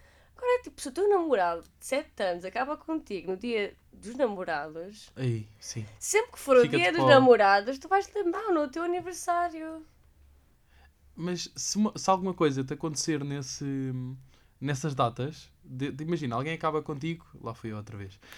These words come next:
Speaker 2: Se alguém acaba contigo numa dessas datas em
Speaker 1: Já
Speaker 2: que tu
Speaker 1: ninguém
Speaker 2: nunca
Speaker 1: ia acabar comigo, como é óbvio,
Speaker 2: N-,
Speaker 1: porque <laughs>
Speaker 2: n-,
Speaker 1: é só por
Speaker 2: ok, tudo bem. Pronto, pensa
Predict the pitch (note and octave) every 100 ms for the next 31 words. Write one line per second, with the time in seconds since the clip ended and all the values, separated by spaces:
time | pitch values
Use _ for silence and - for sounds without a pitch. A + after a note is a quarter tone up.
0 | - - C3+ C#3 E3 E3 C#3 C3 D3+ C3
1 | C3+ G#2+ G#2+ - B2+ C#3+ C#3+ C3+ C3 C#3+
2 | B2 B2 A#2 A2 - B2+ A#3 E3 D#3+ F#3+
3 | F3+ F#3 E3+ F3 G3+ E3+ D3 D#3+ D3+ D3
4 | C#3+ C#3+ D#3 C3+ - E3 D#3 F3+ B3+ C#4
5 | C#4 A#3 B3 - - - C#3+ C3 D#3 B2+
6 | A#2+ C#3 C3+ C3+ A2+ - - - D3 A2+
7 | - - F3+ A3 G#3+ B3 A#3+